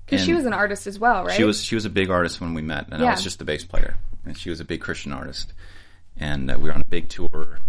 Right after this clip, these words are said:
Speaker 2: I was playing bass for six different artists that were on this tour. And, um, it was, it was pretty funny. One of the other artists played matchmaker. We were the, by far the youngest on the tour.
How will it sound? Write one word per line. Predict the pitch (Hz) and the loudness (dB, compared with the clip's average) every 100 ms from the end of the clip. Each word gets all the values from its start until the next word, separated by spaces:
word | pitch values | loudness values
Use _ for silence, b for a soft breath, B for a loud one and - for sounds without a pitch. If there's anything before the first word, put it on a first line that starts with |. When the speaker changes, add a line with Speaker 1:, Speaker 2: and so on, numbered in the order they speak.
| - - | 0 -4
Speaker 2:
I | 80 | -4
was | 76 | -8
playing | - 85 78 | -8 -10 -8
bass | 76 78 | -10 -10
for | - - 76 69 78 | -14 -10 -10 -10 -14
six | - 98 - | -12 -12 -10
different | 82 - 71 | -14 -12 -12
artists | 69 69 | -12 -12
that | 69 | -16
were | 67 | -14
on | 67 | -14
this | - | -14
tour. | - 69 69 b b b b b b - - | -12 -12 -12 b b b b b b -20 -16
And, | - 78 76 73 76 | -10 -8 -8 -8 -6
um, | 76 76 73 67 - - _ - - - - - | -6 -6 -8 -10 -14 -20 _ -20 -20 -20 -20 -12
it | 85 | -10
was, | 76 71 - - | -10 -12 -14 -12
it | |
was | - | -8
pretty | - 92 | -6 -4
funny. | 107 82 | -2 -2
One | 85 | -2
of | |
the | 82 | 0
other | 82 82 | 4 6
artists | 80 - | 6 4
played | - 80 | -2 -4
matchmaker. | 73 - - 71 - 76 | -10 -12 -14 -12 -12 -12
We | 80 | -12
were | 73 | -12
the, | 73 | -14
by | - 78 | -12 -12
far | - 78 | -10 -10
the | |
youngest | 69 71 73 73 - | -10 -12 -14 -18 -16
on | 73 | -16
the | |
tour. | 69 - 73 78 | -16 -18 -18 -20